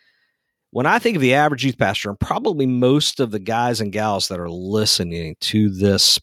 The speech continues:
podcast right now, there's a little bit of a lack of accountability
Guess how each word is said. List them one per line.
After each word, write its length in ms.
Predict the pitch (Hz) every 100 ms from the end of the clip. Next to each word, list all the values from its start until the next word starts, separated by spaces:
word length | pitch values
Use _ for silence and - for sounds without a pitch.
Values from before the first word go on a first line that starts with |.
| -
podcast 640 | 98 101 - 92 90 -
right 220 | 90 95 82
now, 340 | 98 113 127 _ _ _ _ _
there's 140 | - 120
a 40 |
little 220 | 147 190 196
bit 100 | 160
of 60 |
a 40 | 110
lack 360 | 104 117 123
of 60 | 113
accountability 1080 | 107 117 110 98 101 104 98 90 87 82